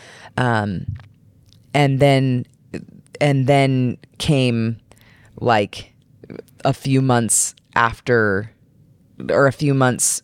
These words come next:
like, maybe before that, where, um,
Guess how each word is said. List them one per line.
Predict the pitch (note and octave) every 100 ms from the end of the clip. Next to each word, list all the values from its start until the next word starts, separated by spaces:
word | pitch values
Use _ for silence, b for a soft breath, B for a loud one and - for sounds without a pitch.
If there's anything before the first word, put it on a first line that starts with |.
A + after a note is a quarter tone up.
| _ _ - - - -
like, | - C3 A#2+
maybe | B2+ B2 A#2+
before | A2 A#2+ - C#3 B2+ A#2
that, | A#2 A#2 G#2+ - - - -
where, | - C3 B2 A2+ G#2+ G2+ G#2 b b b b b -
um, | A#2 G#2+ G2 D#2+ -